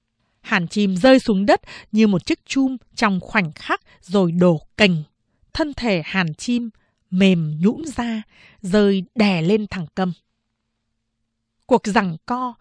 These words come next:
trong gian trái đã đánh thức mẹ dậy. Mẹ xỏ giày, chạy ra ngoài cửa. Nhưng mọi chuyện đã kết thúc. Mẹ đau khổ khi nhìn thấy Lai Đệ không một mảnh vải trên người, ngồi rũ rượi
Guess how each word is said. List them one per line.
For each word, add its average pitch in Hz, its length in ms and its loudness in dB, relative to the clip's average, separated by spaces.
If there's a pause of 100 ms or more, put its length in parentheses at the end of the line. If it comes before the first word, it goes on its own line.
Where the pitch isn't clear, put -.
(140)
trong 196 480 -2
gian 247 360 -2
trái 196 420 -6 (120)
đã 214 120 -4
đánh 208 200 0
thức - 280 -6
mẹ 190 180 -6
dậy. 156 300 -12 (340)
Mẹ 196 420 0
xỏ 175 280 -4
giày, 170 360 -4 (320)
chạy 240 220 0
ra 262 100 -6
ngoài 233 260 -6
cửa. 180 300 -8 (540)
Nhưng 196 260 2
mọi 190 160 -6
chuyện - 360 -6 (180)
đã 202 280 -2
kết - 200 -6
thúc. 294 200 -4 (880)
Mẹ 220 240 -4
đau 285 240 -2
khổ 196 480 -4 (160)
khi 330 180 0
nhìn 226 300 0
thấy 180 140 -6
Lai 254 220 -8
Đệ 196 300 -2 (260)
không 330 280 -6
một 254 180 0
mảnh 185 260 -2
vải 160 220 -6
trên 233 240 -8
người, 190 320 -4 (300)
ngồi 208 280 2
rũ 165 260 -4 (100)
rượi 214 280 -4